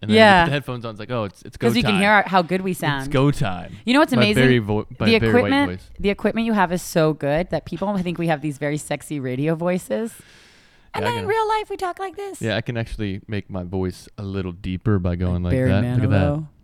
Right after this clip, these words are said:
Speaker 1: Yeah.
Speaker 2: Ladies.
Speaker 1: Be like, um, this, I guess, uh, that's probably what, like, everybody
Speaker 2: <laughs>
Speaker 1: does just to make their voice. Or let's just go crazy and just can make it, like, really high. Let's see. Changing all my levels here.
Speaker 2: <laughs>
Speaker 1: I don't even know where I'm going.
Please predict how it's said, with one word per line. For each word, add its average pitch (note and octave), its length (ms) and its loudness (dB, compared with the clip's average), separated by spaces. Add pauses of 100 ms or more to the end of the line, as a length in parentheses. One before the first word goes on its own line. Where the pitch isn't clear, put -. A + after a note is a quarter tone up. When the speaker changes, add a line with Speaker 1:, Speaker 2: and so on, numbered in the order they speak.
Speaker 1:
Yeah. F2 260 -4 (240)
Speaker 2:
Ladies. C3 720 -4
Speaker 1:
Be G#2+ 100 0
like, F2+ 220 -2
um, F2 340 -4 (640)
this, F#3 220 4
I F3 60 0
guess, A3+ 200 0
uh, C3 120 -4
that's F3+ 160 0
probably G3 180 -2
what, A#2 80 -2
like, G2+ 160 -4 (300)
everybody G#2+ 400 2
Speaker 2:
<laughs> - 0 -
Speaker 1:
does F#2 300 -8
just - 200 -14
to G2 60 -12
make F#2 160 -8
their F#2 100 -8
voice. F#2 300 -6
Or C3 160 0
let's C3 100 0
just B2+ 160 -4
go A2+ 100 -2
crazy G#2 380 -4
and F#2+ 60 -8
just F#2+ 120 -12
can F2+ 160 -12 (340)
make A2 100 -14
it, G2+ 60 -12
like, F#2+ 120 -12
really A2 280 -4
high. A2 680 -6
Let's G#2+ 140 -20
see. F2+ 160 -20 (280)
Changing F#2+ 240 -20
all F#2 60 -14
my F#2 120 -18
levels F#2+ 340 -20
here. F#2+ 240 -20 (300)
Speaker 2:
<laughs> - 300 -12
Speaker 1:
I C4+ 40 -6
don't F2+ 180 -14
even F2+ 100 -20
know F2+ 60 -20
where F2+ 100 -20
I'm - 60 -20
going. F2 160 -18